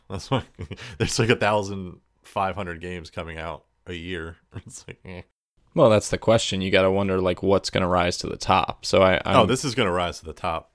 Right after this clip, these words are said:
Speaker 1: I, this is easily one of the, like, the top five best Euro games this year, I think, for me.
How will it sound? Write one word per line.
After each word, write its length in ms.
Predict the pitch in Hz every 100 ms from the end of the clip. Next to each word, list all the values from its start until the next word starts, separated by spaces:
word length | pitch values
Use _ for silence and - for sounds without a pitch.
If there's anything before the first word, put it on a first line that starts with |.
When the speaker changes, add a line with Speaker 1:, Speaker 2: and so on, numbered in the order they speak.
| -
Speaker 1:
I, 240 | 90 85 71
this 260 | 95 92 90
is 500 | 80 - - - _ _ _ 98
easily 420 | 107 87 85 80
one 140 | 85
of 60 | 80
the, 60 |
like, 220 | 78 76 - _
the 100 | -
top 340 | 87 92 85 -
five 460 | - 82 78 76
best 280 | - 80 -
Euro 260 | 78 78 73
games 360 | 73 73 -
this 200 | 78 73
year, 160 | - 78
I 40 |
think, 360 | 78 - 85 _
for 140 | _ 80
me. 280 | 78 78